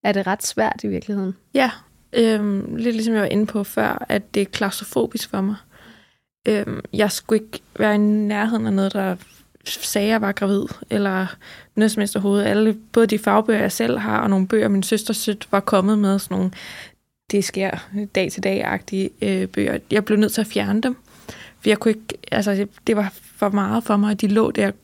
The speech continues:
Speaker 2: og kiggede på mig. Så det er faktisk først derefter, jeg har været inde og få væske og starter det her kvalmemedicin op, at jeg begynder at kan være ude af lejligheden nogle timer. Og jeg faktisk taler med min storesøster om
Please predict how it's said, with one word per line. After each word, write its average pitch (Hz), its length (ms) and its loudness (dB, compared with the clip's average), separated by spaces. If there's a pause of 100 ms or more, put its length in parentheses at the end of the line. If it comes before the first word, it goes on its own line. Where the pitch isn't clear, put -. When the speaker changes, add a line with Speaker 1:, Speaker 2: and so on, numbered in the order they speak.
(160)
Speaker 2:
og 220 80 -2
kiggede 226 300 2
på 220 160 -2
mig. 214 160 2 (760)
Så - 300 0
det 214 140 4
er 208 40 2
faktisk 214 580 -4
først - 400 0 (300)
derefter, 220 760 -2 (280)
jeg 220 100 0
har 202 80 0
været 196 140 0
inde 202 140 2
og 202 60 -2
få - 120 -6
væske 202 640 -2
og 208 200 -2
starter 214 480 -2
det 208 80 0
her 196 80 0
kvalmemedicin 208 800 0
op, 220 180 0 (600)
at 214 100 2
jeg 196 140 2
begynder 214 400 0
at 208 80 0 (180)
kan - 180 -2
være 95 400 -2 (320)
ude 226 200 4
af 220 80 2
lejligheden 208 480 2
nogle 190 180 4
timer. 233 400 0 (720)
Og 226 100 8
jeg 208 140 4
faktisk 214 360 -2
taler - 260 2
med 220 100 4
min 220 160 4
storesøster 254 540 0
om 208 360 0